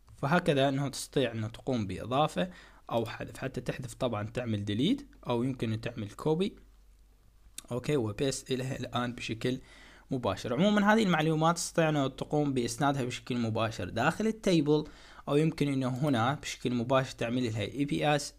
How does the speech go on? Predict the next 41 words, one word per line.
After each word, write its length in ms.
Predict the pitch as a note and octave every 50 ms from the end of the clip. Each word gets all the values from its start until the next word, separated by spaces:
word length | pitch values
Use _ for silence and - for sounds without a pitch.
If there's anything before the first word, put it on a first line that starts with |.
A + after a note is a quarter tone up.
| -
اي 280 | - B2 - - C#3 C#3
بي 240 | C#3+ C#3 C3+ B2+ C3
اس 180 | B2+ - -
آي 180 | B2+ B2+ B2+ A#2+
دي، 220 | B2 B2+ C3 C3 - - - - - - - A#2+
or 120 | A#2+ A2+
اي 120 | - A#2 A#2+
بي 240 | A2+ A2 - A2+ A2+
اس 140 | A2+ -
name. 360 | - F2 E2 - - - - - - - - -
لاحظ 180 | G3+ F#3 - A#3
هنا 280 | A#3 A#3 A3+ G#3+ G#3+ G3+
الكيج 340 | F#3+ F#3+ G3 F#3+ F#3+ G3
دا 140 | F3+ E3+ E3
يقول 220 | D#3+ D3 D3 C#3+ C#3+
لك 180 | C#3 C#3 -
ال 440 | C#3+ C#3 C#3+ C#3 - - C3+ C#3+ C#3+
responsible 880 | C#3+ - - - E3 F#3+ A#3 B3+ - - A#3 G#3 - F3+ F3 D#3+ C#3
manager، 680 | C#3 C#3 D3 D#3+ E3 D#3+ C3+ A#2 A#2 G2 - - - -
المانجر 560 | B2 A#2 C3 D3+ F3 F#3+ F#3 F3 F3 F3 E3
اللي 220 | D#3+ D3 D3+ D3 D3
موجود 500 | D3 C#3+ C#3 C3 C3 C#3 C3 B2 - -
عندنا 420 | A2+ A2 A2 G2 F#2+ G2+ G#2 G#2
اللي 200 | A#2 B2+ D3 C#3+
هو 240 | C#3 D#3 D#3+ D3+ C#3+
ايش 340 | C3+ - D#3+ E3 D#3+ - D3+
يمثل 420 | C#3 C3 B2 A2+ - - A2+ G#2+
لك؟ 200 | A2 A#2 A#2 -
يمثل 320 | A#2 A2 G#2+ - - C3 D3
لك 160 | E3+ E3+ -
ال 140 | G3 - -
او 100 | A#3 A3+
بي 220 | A#3 A#3 A#3 -
اس. 120 | A#2 A2
الان 200 | A#2+ B2+ B2 B2
حاليًا 420 | - - C#3+ C#3 C3+ C#3 C#3 C3 - -
احنا 340 | C3 - - C3 C#3 D#3+ - - - - - - - - - - - - - -
لم 320 | C3 C#3+ D3+ D3 D3 C#3+
نقم 320 | C#3 C#3 C#3 - D#3+ D3+
في 180 | C#3 - - C3
عملية 440 | A2 A#2 A#2+ A#2 A2 A#2+ B2+ D3